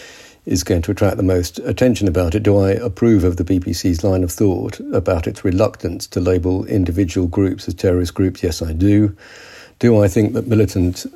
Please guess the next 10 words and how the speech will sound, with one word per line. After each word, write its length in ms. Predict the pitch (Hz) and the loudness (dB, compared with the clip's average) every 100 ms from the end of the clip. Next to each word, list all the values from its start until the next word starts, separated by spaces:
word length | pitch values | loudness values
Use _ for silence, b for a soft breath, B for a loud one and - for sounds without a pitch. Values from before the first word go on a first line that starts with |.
| 294 | -2
um, 320 | 92 90 98 - | 2 2 0 0
is 200 | 107 85 | 0 2
a 80 | 90 | 0
good 260 | 98 87 - 247 262 247 180 151 | 0 -2 -6 -10 -10 -10 -10 -12
substitute 720 | - - - - 95 101 92 | -8 -2 -2 -2 0 0 -2
for 220 | - 98 | -2 0
it? 140 | 95 107 | 0 0
No, 280 | 92 90 | 2 0
I 60 | 87 | -2
don't. 500 | 85 113 117 - - | 0 2 2 0 -8